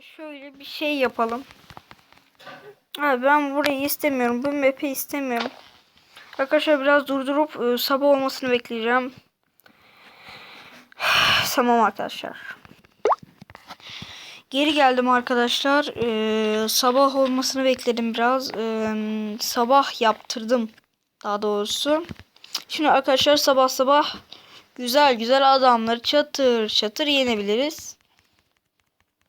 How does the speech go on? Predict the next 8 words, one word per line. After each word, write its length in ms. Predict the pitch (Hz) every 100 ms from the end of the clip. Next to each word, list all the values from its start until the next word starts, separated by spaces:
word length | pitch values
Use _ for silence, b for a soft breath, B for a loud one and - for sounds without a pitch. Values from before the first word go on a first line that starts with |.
| _ -
Ee, 380 | 226 220 214 208
akşamları 640 | - 233 - 277 269 277 294
çünkü 560 | - 277 269 - 320 320 269
yapamıyorum. 720 | 247 247 302 240 202 202 285 - _ _ _ _ _ - - - - _ _ - -
Olmuyor, 420 | 285 285 294 233 226
göremiyorum, 760 | 226 240 254 277 254 226 208
önümü 400 | 233 233 247 262
göremiyorum. 720 | 240 226 247 233 214 202 233